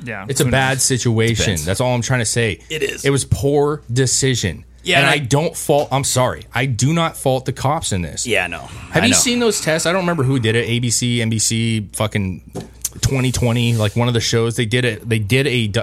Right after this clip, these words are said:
Speaker 2: like, a series where they took anti-gunners, like, people that are anti-gun or anti-cop.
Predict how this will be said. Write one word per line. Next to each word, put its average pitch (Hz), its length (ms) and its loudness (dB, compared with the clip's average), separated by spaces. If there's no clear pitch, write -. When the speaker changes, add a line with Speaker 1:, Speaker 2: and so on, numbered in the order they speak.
Speaker 2:
like, 104 180 -2
a 101 60 -8
series 95 480 -2
where 117 180 2
they 113 160 2
took - 400 -2
anti-gunners, 117 880 0
like, 101 140 -2
people 120 200 0
that 110 100 0
are 92 240 -4
anti-gun 107 680 0
or 107 160 -2
anti-cop. 117 720 0